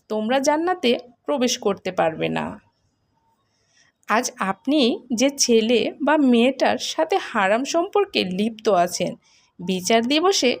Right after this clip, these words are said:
সেই আপনার বিরুদ্ধে সাক্ষ্য দেবে। নিশ্চয়ই একজন লোকের কোন কাজ করা ছাড়া অযথা বসে থাকা দেখতে আমি ঘৃণা করি,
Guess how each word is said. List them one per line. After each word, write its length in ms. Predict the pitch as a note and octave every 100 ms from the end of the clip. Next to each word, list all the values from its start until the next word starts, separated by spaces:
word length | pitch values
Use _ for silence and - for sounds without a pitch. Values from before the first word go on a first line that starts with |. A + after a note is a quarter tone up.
| -
সেই 320 | - - F#4 F4+
আপনার 360 | D#4+ - E4 C4+
বিরুদ্ধে 440 | B3 G#3 F3+ G#3
সাক্ষ্য 460 | G3 F#3 D#3+ _ F#3+ E3+
দেবে। 260 | E3 D#3+ D#3 - _ _ _ _ _ _ _ _ _ _ _ _ _ _ _ _ _ _ _ _ -
নিশ্চয়ই 580 | C#4+ G4 - - G3 - -
একজন 380 | F#3+ F3+ F3+ C4 E4
লোকের 320 | G4+ E4+ C4+ A4+ _ _ _
কোন 120 | E4+ F4 F4+
কাজ 220 | C4+ A#3+ - - _
করা 260 | - G#3 B3+
ছাড়া 360 | - F#4+ C4+ - - _ _
অযথা 420 | - F#3+ C4+ C#4 F#4+
বসে 280 | F4 F4
থাকা 340 | G#4+ F#4+ - A#3+ - _ G#3+ G#3+
দেখতে 300 | G#3+ - E4+
আমি 220 | F#4+ C#4 D#4 - - _ -
ঘৃণা 320 | C4 E4+ C4+
করি, 340 | G#3 F#3+ F3